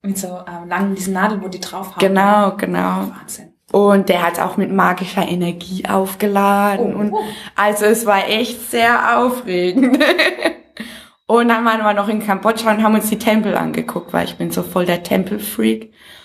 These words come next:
Speaker 2: Und Angkor Wat muss sein. Sowas muss man in seinem Leben einfach gesehen haben. Das ist der Wahnsinn. Ja, und dieses Jahr schauen wir uns mal Thailand anders da an. Also komplett untouristisch,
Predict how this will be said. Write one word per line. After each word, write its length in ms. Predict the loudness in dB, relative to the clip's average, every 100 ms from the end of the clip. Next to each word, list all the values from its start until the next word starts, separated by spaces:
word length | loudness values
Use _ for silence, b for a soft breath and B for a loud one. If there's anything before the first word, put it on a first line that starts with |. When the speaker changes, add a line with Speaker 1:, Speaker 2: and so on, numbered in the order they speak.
| B B 2
Speaker 2:
Und 240 | 2 4
Angkor 320 | -2 0 0 2
Wat 160 | 0
muss 280 | 2 2 2
sein. 260 | 0 -2 -2
Sowas 340 | 0 2 4
muss 200 | 4 4
man 160 | 4 4
in 100 | 2
seinem 220 | 2 4
Leben 240 | 4 4
einfach 380 | 0 -2 -4 -6
gesehen 400 | -6 -2 -4 -4
haben. 240 | -8 -12 B B
Das 100 | -8
ist 60 |
der 220 | -8 -4 -2
Wahnsinn. 600 | -2 -4 -6 -8 -10 b b b b b b b b
Ja, 240 | 0 2 4
und 260 | 2 0
dieses 460 | 0 0 0 -2 0
Jahr 300 | 2 2 0 -6 _ _ _ _ _ _ _ _ -12
schauen 480 | -4 2 4 4 6
wir 180 | 4
uns 280 | 4 2 4
mal 340 | 4 4 4 0
Thailand 640 | 0 2 2 0 -2 -8 -12 -4
anders 400 | 0 2 0 0
da 240 | 0 0
an. 260 | -2 -6 -4
Also 480 | 0 0 0 -4 -4
komplett 560 | -4 -4 2 0 0 -2
untouristisch, 1000 | 2 2 2 -6 2 2 2 2 2